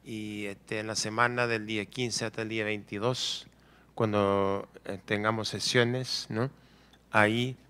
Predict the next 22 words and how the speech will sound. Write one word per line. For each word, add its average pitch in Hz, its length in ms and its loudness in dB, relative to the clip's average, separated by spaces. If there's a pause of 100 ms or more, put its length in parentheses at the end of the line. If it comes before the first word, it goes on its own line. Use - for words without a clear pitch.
(140)
vamos 110 420 2
en 117 120 -4
la 101 80 -2
comisión, 120 680 -2 (420)
ah, 101 220 -6
la 101 160 0
idea 110 100 2
es 113 240 -4
aprobar, 107 680 2 (120)
¿no? 139 160 -8 (440)
una 104 140 -2
versión 127 540 -4 (560)
del 113 120 -4
plan 117 280 4
estratégico 131 840 2 (840)
y 110 80 -2
ahí 143 160 2
buscar, 135 560 4 (100)
este, 131 380 -4
la 123 120 -2
implementación. 117 760 -2 (760)
Ah, 107 400 6